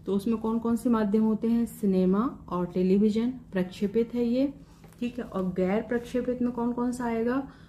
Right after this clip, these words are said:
कठपुतली, नाटक, छाया अभिनय, गीत व भजन और नारे। अगला क्वेश्चन देखिए, विराट जनसंपर्क के लिए किस साधन का प्रयोग करना चाहिए?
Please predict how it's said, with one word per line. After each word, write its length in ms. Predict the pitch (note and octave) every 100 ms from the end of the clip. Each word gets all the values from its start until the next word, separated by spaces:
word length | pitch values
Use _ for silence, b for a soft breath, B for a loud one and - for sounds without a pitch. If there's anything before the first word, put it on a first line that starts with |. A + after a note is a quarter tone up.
| B -
कठपुतली, 760 | F3+ - F#3 F#3 G3 G#3 B3+ C4+ -
नाटक, 600 | F#3 F3+ F3 F3 G3 C4 C4+ -
छाया 460 | - G3 F3 G3 A3+
अभिनय, 720 | - F3 F#3 F#3 F#3+ G#3+ A3
गीत 400 | G3 F#3+ A#3 A#3+
व 180 | G#3 F3+
भजन 420 | F3 E3+ F3+ C4
और 480 | - - G3 E4 - - G3+
नारे। 440 | F#3 D#3 D3+ D3 - - - - - - - - - - - - - - - B B B -
अगला 240 | G#3 C4
क्वेश्चन 360 | C4+ B3 C#4 C4+
देखिए, 560 | A3 - A3 A#3 C4+ B B B -
विराट 600 | F#3+ G#3 A3+ A#3+ D4+ D#4
जनसंपर्क 800 | A#3 A#3+ A#3 A3+ G#3 G3+ A3 A#3
के 140 | G#3 F3+
लिए 440 | F3+ F3 F3 G3+
किस 560 | G#3+ - C4+ C#4 - -
साधन 460 | F#3 E3 F#3 G#3
का 160 | G3+ F#3
प्रयोग 560 | F#3 F3+ F#3 F#3+ A3 -
करना 320 | F#3 E3+ E3
चाहिए? 460 | E3 D#3+ D#3 D3+